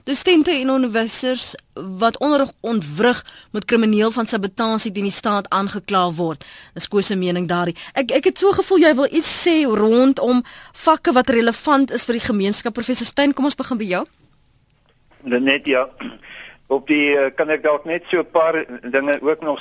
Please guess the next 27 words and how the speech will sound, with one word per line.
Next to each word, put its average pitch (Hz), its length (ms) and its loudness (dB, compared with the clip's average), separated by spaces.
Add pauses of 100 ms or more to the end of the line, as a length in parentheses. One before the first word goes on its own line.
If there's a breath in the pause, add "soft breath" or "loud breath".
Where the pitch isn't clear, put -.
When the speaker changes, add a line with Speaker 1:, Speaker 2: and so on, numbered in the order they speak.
Speaker 2:
sê 151 60 0
Speaker 1:
Ja, 151 140 4
Speaker 2:
wat, 269 140 2
Speaker 1:
ja. 196 200 -2
Speaker 2:
wat 294 160 0
die 208 100 -4
voor-, 139 340 -2
eh, 117 420 -2 (100)
spreker 131 420 -4
gesê 120 300 -4
het. 104 100 -4 (600 loud breath)
Natuurlik 190 680 -2
kan 160 140 0
'n 151 100 -4
mens 143 300 -2
'n 143 60 -6
universiteit 131 680 -2 (160)
stig, - 280 -2
want 120 160 -8
die 135 100 -4
meeste 190 320 -2
universiteite 147 680 0
is 139 260 -2
met 135 240 -4
'n 135 80 2
geloofsdaad 117 880 0
gestig. - 640 -12